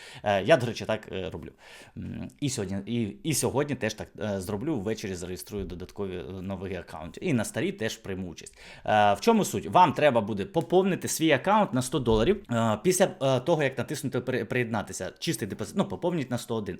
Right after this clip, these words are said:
Але є один нюанс, що до кінця акції ці сто доларів не можна виводити. Точніше, можна виводити, заводить кошти, але щоб, е, баланс все одно був, е, оцей сто доларів, не менше. Бо якщо просядете, ви не виконаєте умову. Тут вона є, начи-,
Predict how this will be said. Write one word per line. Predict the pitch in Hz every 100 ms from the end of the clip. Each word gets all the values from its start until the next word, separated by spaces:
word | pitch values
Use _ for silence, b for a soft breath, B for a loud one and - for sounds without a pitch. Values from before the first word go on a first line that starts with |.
| -
Але | 139 143
є | 98 170
один | 185 185
нюанс, | 151 98
що | -
до | 117
кінця | 147 131 135
акції | - 185 - 208
ці | 117 147
сто | - 110
доларів | 170 196 131
не |
можна | 120 147 151
виводити. | 147 147 98 127
Точніше, | 123 147 135 B B -
можна | 160 208 165
виводити, | 131 147 180 156 117
заводить | 135 165 147 135
кошти, | - 247 - 123 -
але | 135 156 160
щоб, | 175 135 - _
е, | 131 135
баланс | 113 151 214 214
все | 160
одно | 135 190
був, | 147 147 - -
е, | 127 131 123
оцей | - 123 156 - 110 110
сто | -
доларів, | 135 131 110
не | 147 151
менше. | 151 143 127 110 95
Бо | 117
якщо | 123 -
просядете, | 147 139 220 208 -
ви | 95 131
не | 165
виконаєте | 131 135 135 131 131
умову. | 117 107 175
Тут | 180 120
вона | 113
є, | 107 180
начи-, | 175 123